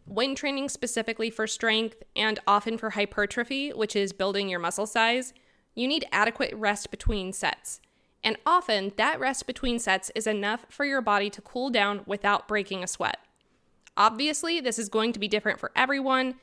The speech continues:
so if you sweat during strength training, that doesn't mean you're doing it wrong. If you don't sweat during strength training, that doesn't mean you're doing it wrong. It's going to look different for everyone. My point is,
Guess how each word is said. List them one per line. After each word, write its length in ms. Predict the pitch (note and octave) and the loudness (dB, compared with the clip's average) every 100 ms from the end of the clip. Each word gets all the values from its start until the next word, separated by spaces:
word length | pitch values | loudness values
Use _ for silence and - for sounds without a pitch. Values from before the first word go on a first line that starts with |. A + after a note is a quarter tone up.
| _ _ - | _ _ -12
so 300 | - B3+ - | 0 2 2
if 220 | A#3+ D4+ E4+ | 0 0 0
you 80 | |
sweat 280 | E4 C#4 A3+ | 0 2 2
during 260 | B3+ A#3+ A#3+ | 4 2 2
strength 320 | - A#3 A#3 | 2 2 2
training, 440 | - A#3 A3+ A#3 A#3+ - | 2 2 2 0 -6 0
that 180 | C4+ | 2
doesn't 280 | C#4 C4 C#4 | 2 0 -2
mean 160 | A#3+ B3 | -2 0
you're 140 | A3 | 0
doing 240 | G#3+ G#3 G#3+ | 0 -2 -2
it 100 | - | 0
wrong. 360 | C#4+ E3+ E3+ - _ _ | 2 2 -4 -16 _ _
If 180 | C4 C4 | -4 -2
you 100 | C#4+ | 0
don't 300 | C#4 D#4 - | 2 0 0
sweat 320 | - A3 F#3+ | 2 2 2
during 240 | G3+ F#3 F3+ | 0 0 -2
strength 300 | - E3+ - | -4 -6 -4
training, 360 | E3 D#3+ D#3+ - _ _ | -4 -4 -8 -14 _ _
that 160 | - C4+ | -4 0
doesn't 300 | B3+ B3+ - | 0 0 -2
mean 160 | B3+ B3+ | -2 0
you're 100 | B3 | 0
doing 260 | A#3 A#3 | 0 -2
it 100 | A3+ | -2
wrong. 340 | C#4 G#3 - - _ _ | -2 -4 -4 -12 _ _
It's 200 | C4 C4 | -6 -4
going 200 | - A#3 | 0 0
to 100 | C4+ | 2
look 180 | C#4 C#4 | -2 -2
different 360 | G#3+ G3+ G3+ - | -2 -2 -4 -6
for 140 | - | 0
everyone. 680 | G#4+ A4 B3+ F3 - - G3 _ - _ _ _ _ _ _ - | 2 4 4 0 -2 -6 -8 _ -20 _ _ _ _ _ _ -6
My 220 | A#3 D4+ | 2 2
point 340 | G#4+ C#4+ A3 F#3+ | 8 8 8 2
is, 360 | F3 G#3 B3+ | 2 0 -4